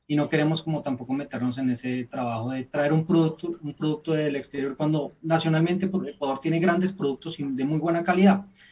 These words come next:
Pero sí ha-, sí habrán productos muy especializados, puede ser un rotomartillo, una sierra eléctrica, algo muy, muy especializado, que sí podríamos pensar en la posibilidad más adelante de esa opción,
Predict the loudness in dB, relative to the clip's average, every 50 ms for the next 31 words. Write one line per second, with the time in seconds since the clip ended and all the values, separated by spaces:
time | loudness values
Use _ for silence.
0 | -20 _ _ 4 6 8 8 10 10 8 8 6 6 4 4 4 6 6 6 6
1 | 8 10 10 10 12 12 10 10 10 8 4 2 4 6 8 8 8 8 6 4
2 | 0 -2 -2 -2 -2 -2 -2 0 0 2 2 2 2 0 -4 -6 -8 -6 -6 -4
3 | -4 -4 -4 -2 -2 -2 -2 -4 -4 -6 -2 -2 0 0 0 -2 -4 0 2 2
4 | 2 2 2 0 0 2 2 0 0 -2 -4 -6 -6 -4 -4 -2 -2 0 0 -2
5 | -2 -4 -6 -10 -8 -6 -4 -2 0 4 8 12 12 12 12 12 12 12 10 6
6 | 2 -2 -6 -4 -4 -4 -4 -4 -4 -4 -6 -6 -8 _ _ _ _ _ _ 0
7 | 0 0 2 4 2 4 6 6 4 4 4 2 0 -4 -4 -4 -4 -4 -4 -4
8 | -4 -4 -4 -6 -8 -6 -4 -4 -2 -2 -2 -2 0 0 0 2 0 -2 -2 -4
9 | -6 -10 -10 -12 _ _ _ _ _ -4 -2 0 0 0 0 -2 -2 -4 -4 -2
10 | -2 0 0 -2 -4